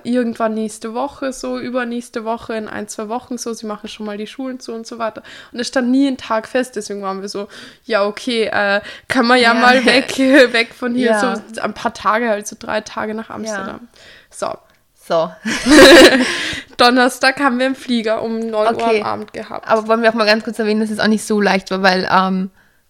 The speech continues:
Speaker 2: meine Mutter das nicht wollte.
Speaker 1: Ja, deine Mutter wollte das nicht.
Speaker 2: <laughs> Also haben wir halt gesagt, wir
Speaker 1: Ja, wir
Speaker 2: fahren
Speaker 1: fahren
Speaker 2: zur
Speaker 1: zu einer
Speaker 2: Coco.
Speaker 1: Freundin <laughs> von mir,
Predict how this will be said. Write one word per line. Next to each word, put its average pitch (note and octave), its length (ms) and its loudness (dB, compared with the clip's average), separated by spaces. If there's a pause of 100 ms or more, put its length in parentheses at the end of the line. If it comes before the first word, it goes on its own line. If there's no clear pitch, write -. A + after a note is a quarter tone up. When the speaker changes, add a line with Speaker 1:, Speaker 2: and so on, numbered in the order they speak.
(100)
Speaker 2:
meine G#3+ 200 -2
Mutter A3 260 -2
das F#3 140 0
nicht G3 200 -4
wollte. C4 160 2
Speaker 1:
Ja, A3+ 280 8
deine A#3+ 240 2
Mutter A#3+ 320 2
wollte A#3 220 2
das C4+ 80 6
nicht. D4 180 8 (120)
Speaker 2:
<laughs> A3+ 100 -8
Also G#3+ 320 0
haben G#3+ 200 0
wir G#3 280 -2 (440)
halt G#3 220 -2
gesagt, - 520 -2 (120)
wir F#3+ 400 -8 (1040)
Speaker 1:
Ja, A3+ 160 -2
wir A3+ 60 -12
Speaker 2:
fahren - 0 -
Speaker 1:
fahren A#3+ 220 0
Speaker 2:
zur G#3 120 2
Speaker 1:
zu B3 80 0
einer B3 80 8
Speaker 2:
Coco. G#3+ 320 6
Speaker 1:
Freundin E4+ 760 8
<laughs> - 120 -12
von C4+ 320 -6 (100)
mir, C4 180 -10